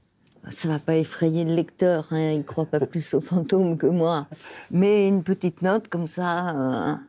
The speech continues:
intrigante, euh, surtout que pour ce livre. Singulièrement, je ne suis partie, au sens strict du terme, je ne suis partie de rien, sauf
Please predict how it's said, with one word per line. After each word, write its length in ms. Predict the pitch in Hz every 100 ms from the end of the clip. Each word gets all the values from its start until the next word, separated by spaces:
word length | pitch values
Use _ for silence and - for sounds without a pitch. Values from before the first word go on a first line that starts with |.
| -
intrigante, 760 | 160 - 160 143 151 170 -
euh, 300 | 147 135 123
surtout 420 | 135 - 160 -
que 160 | 160 -
pour 220 | - 160
ce 160 | - 175
livre. 360 | 160 156 139 - _ _ _ _ _ _ _ _
Singulièrement, 1120 | - - - 226 165 170 160 147 143 156 160 - _
je 240 | - - 165
ne 140 | 165
suis 300 | 151 - 165
partie, 680 | 160 156 - - - 175 165 - _ _ _ _ _ _ _ _ _ _ - - - - _ _
au 80 | 160
sens 320 | - - 151
strict 440 | - - - 202 160
du 140 | 160
terme, 320 | - 165 165
je 100 | 156
ne 80 | 156
suis 160 | - 139
partie 540 | 143 143 - 147 127 - -
de 220 | 131 127 113 - _ _
rien, 640 | - 113 139 160 151 143 - _ _ _ _ _ _ -
sauf 500 | - 165 - -